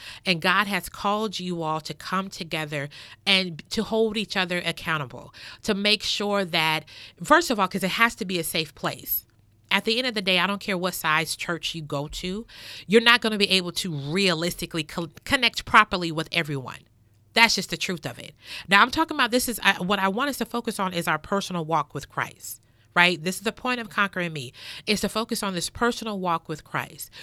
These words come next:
So who's in your corner are people who are gonna help you with your personal walk with Christ. And your personal walk with Christ has to overflow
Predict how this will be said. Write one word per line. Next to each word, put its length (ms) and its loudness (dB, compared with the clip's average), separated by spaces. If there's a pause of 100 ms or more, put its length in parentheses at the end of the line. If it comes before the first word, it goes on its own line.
(200)
So 180 2
who's 380 4
in 100 -2
your 120 -2
corner 360 0
are 160 4
people 340 -2
who 100 0
are 40 -2
gonna 180 -2
help 320 -6
you 140 -8
with 220 -8
your 100 -6
personal 640 -6
walk 380 -4
with 180 -8
Christ. 460 -6 (340)
And 140 2
your 80 4
personal 500 0
walk 300 -4
with 160 -6
Christ 400 0 (220)
has 340 4
to 240 -4
overflow 580 -2